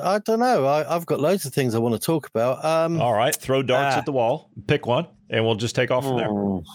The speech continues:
Speaker 1: Briefly, briefly, briefly go through a couple of things. There's loads of things I wanna talk about. I mean, there was, um,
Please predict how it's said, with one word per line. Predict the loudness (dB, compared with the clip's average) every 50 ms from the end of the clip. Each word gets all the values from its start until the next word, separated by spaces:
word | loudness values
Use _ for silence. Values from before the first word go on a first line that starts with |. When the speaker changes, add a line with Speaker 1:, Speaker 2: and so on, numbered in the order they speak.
| -14 -4
Speaker 1:
Briefly, | -2 0 0 0 0 -2 -2 -2 -2
briefly, | -2 0 0 0 0 0 -2 -2 -2 -2 -2
briefly | 0 0 0 0 0 -2 -2 -4 -4 0
go | 2 0 0 0
through | 0 -2 -2 -2
a | -2
couple | 0 -2 -2 -2 -2
of | -2
things. | 0 0 0 0 -2
There's | -4 -2 0
loads | 0 0 0 -2
of | -2 -2
things | -2 -2 0 0
I |
wanna | 0 0 0 0
talk | 0 -2 -4 -4 -4
about. | -4 -2 0 0 0 0 -2
I | -2 0
mean, | 0 0 0 0
there | 0 0
was, | 0 0 0 0
um, | 0 0 0 -2 -4